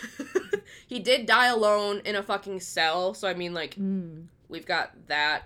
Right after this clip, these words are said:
Speaker 1: I guess, to hold on to.
Speaker 2: Tastes like karma to me.
Speaker 1: The annoying thing is just that, like, he,
Speaker 2: You don't
Speaker 1: we
Speaker 2: know.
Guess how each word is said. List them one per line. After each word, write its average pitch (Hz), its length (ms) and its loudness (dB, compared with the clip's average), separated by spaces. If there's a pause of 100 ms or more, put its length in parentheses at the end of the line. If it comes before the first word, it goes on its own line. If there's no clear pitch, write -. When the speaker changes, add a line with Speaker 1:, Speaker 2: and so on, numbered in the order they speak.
Speaker 1:
I 160 100 -6
guess, 156 300 -6
to 185 80 -16
hold 165 200 -8
on 175 260 -6
to. 180 360 -10 (380)
Speaker 2:
Tastes - 320 -10
like 156 160 -10
karma 165 400 -16
to 147 80 -16
me. 160 340 -18 (240)
Speaker 1:
The 214 120 2
annoying 233 420 2
thing 190 320 -6
is 180 180 -8
just 180 240 -10
that, 170 160 -4
like, 165 280 -6 (680)
he, 247 280 -6
Speaker 2:
You 214 100 -4
don't 185 140 0
Speaker 1:
we 240 60 -4
Speaker 2:
know. 190 260 -4